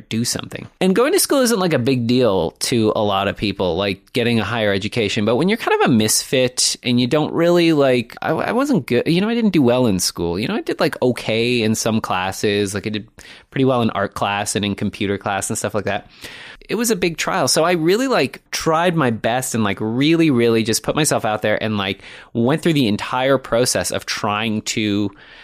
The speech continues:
get an application together, get the money together, get my life together to go to school. And for me, that was, like, my first sort of big like, triumph. I got that big, thick envelope in the mail. I was, like, twenty-two. I opened it up and I was like, "I got in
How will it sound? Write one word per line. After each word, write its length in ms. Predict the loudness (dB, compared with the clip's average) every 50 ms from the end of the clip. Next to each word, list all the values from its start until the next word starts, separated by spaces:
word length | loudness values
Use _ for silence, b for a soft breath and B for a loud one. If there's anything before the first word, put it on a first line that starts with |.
| B B B B B B B B B B _ _
get 140 | 0 0 2
an 100 | 2 2 2
application 540 | 2 0 0 0 0 0 0 2 2 2 2
together, 300 | 2 2 2 2 2 2
get 160 | 0 0 0 2
the 40 |
money 320 | 2 2 4 4 2 2 2
together, 400 | 2 2 2 0 0 2 0 0
get 140 | 0 0 0
my 120 | 2 2
life 300 | 2 2 2 0 0 -2 -4
together 400 | -4 -2 -2 -2 0 -2 -2 -2
to 80 | -4
go 280 | -4 -4 0 0 2 2
to 100 | 2 0
school. 340 | 0 -2 0 2 2 2 2
And 120 | 0 -2
for 140 | -2 -2 0
me, 380 | 0 2 2 2 2 2 2 2
that 180 | 0 0 0
was, 180 | 0 0 0 0
like, 200 | 0 -2 0 0
my 180 | -2 -2 -2
first 560 | -2 -4 -6 -2 0 0 0 0 -2 -4 -6 -4
sort 220 | -2 -2 0 0
of 320 | -2 -4 -6 -10 -10 -4
big 480 | -2 0 2 2 2 2 0 -2 -6 -8 -10 -16 _ _ _ -18 -10 -6
like, 180 | -6 -4 -4 -4
triumph. 560 | -4 -2 -2 -2 -2 -2 -4 -4 -6 -6 -6
I 60 | -4
got 140 | -4 -4 -4
that 180 | -4 -4 -2 -2
big, 160 | -4 -4 -4
thick 240 | -4 -4 -4 -4 -4 -4
envelope 640 | -4 -4 -2 -2 0 0 0 0 0 -2 -6 -8
in 100 | -8 -6
the 60 | -4 -2
mail. 280 | -2 -2 -2 -2 -2
I 60 | -2
was, 180 | -4 -6 -8 -12
like, 140 | -12 -14 _
twenty-two. 720 | -8 -6 -2 0 0 0 -2 -2 -2 -2 0 0 2 0 0
I 100 | 0 0
opened 280 | 0 -2 -2 -2 -2 -2
it 100 | -2 -2
up 140 | -2 -2 -2
and 100 | 0 0
I 40 | 0
was 100 | 0 0
like, 140 | -2 -2 -2 -2
"I 120 | -2 -2
got 260 | 0 0 0 0 0
in 460 | 0 2 2 2 4 4 4 2 2